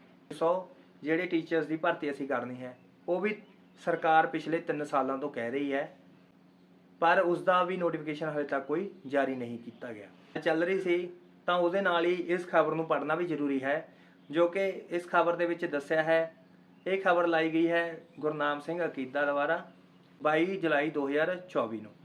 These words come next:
ਪੰਜਾਬੀ ਯੂਨੀਵਰਸਿਟੀ 'ਚ ਅਧਿਆਪਕਾਂ ਦੀ ਘਾਟ ਕਾਰਨ ਵਿਭਾਗਾਂ ਦਾ ਰਲੇਵਾਂ। ਠੀਕ ਹੈ ਜੀ, ਕੁੱਲ ਮਨਜ਼ੂਰ ਸੱਤ ਸੌ ਚੌਵੀ ਅਸਾਮੀਆਂ 'ਚੋਂ ਫਿਲਹਾਲ ਤਿੰਨ ਸੌ ਬਾਨਵੇਂ ਅਧਿਆਪਕ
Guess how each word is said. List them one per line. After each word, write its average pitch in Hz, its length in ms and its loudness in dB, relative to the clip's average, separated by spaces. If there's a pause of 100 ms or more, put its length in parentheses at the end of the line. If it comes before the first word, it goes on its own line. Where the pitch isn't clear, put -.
(260)
ਪੰਜਾਬੀ 170 420 2
ਯੂਨੀਵਰਸਿਟੀ 165 580 0
'ਚ 175 180 -6
ਅਧਿਆਪਕਾਂ 160 520 0
ਦੀ 165 80 -4 (120)
ਘਾਟ 165 280 4
ਕਾਰਨ 139 400 2
ਵਿਭਾਗਾਂ 147 560 -2
ਦਾ 131 120 2
ਰਲੇਵਾਂ। 110 380 -8 (840)
ਠੀਕ 170 140 -2
ਹੈ 185 40 -2
ਜੀ, 190 80 -4
ਕੁੱਲ 185 340 0
ਮਨਜ਼ੂਰ 170 720 0 (380)
ਸੱਤ 160 260 2
ਸੌ 185 140 -2
ਚੌਵੀ 170 440 2
ਅਸਾਮੀਆਂ 156 460 -2
'ਚੋਂ 160 200 -2
ਫਿਲਹਾਲ 151 560 0
ਤਿੰਨ 156 200 -8
ਸੌ 143 200 -2
ਬਾਨਵੇਂ 139 400 -4
ਅਧਿਆਪਕ 151 580 -2